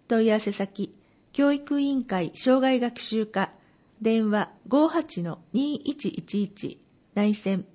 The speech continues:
七三零二。平成三十年の成人式を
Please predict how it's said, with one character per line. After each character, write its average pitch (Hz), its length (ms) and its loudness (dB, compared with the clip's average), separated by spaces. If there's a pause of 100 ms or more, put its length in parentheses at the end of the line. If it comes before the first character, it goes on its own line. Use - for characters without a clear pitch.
七 247 240 2
三 277 300 0
零 190 240 0
二。 180 300 -4 (1600)
平 320 200 2
成 339 220 4
三 339 260 0
十 339 160 4
年 208 220 2
の 180 100 -2
成 240 240 2
人 240 220 0
式 - 280 -4
を 175 140 -4